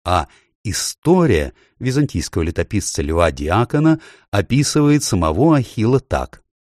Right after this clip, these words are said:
русые волосы, светло-голубые глаза. Он упоминает еще, что Ахилл родился в городе Мирмикион, расположенном рядом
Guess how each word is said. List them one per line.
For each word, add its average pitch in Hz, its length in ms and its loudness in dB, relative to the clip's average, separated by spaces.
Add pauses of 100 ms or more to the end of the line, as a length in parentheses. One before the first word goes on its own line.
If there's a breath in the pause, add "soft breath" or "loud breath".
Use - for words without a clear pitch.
(200)
русые 87 440 -2
волосы, 123 560 -2 (320)
светло-голубые 85 920 -4
глаза. 69 480 -6 (800)
Он 107 140 4
упоминает 101 560 0
еще, 90 280 -4
что - 220 -4
Ахилл 139 340 0
родился 101 540 0
в 76 80 -6
городе 113 400 2
Мирмикион, 110 1120 2 (340 soft breath)
расположенном 95 880 0
рядом 104 440 0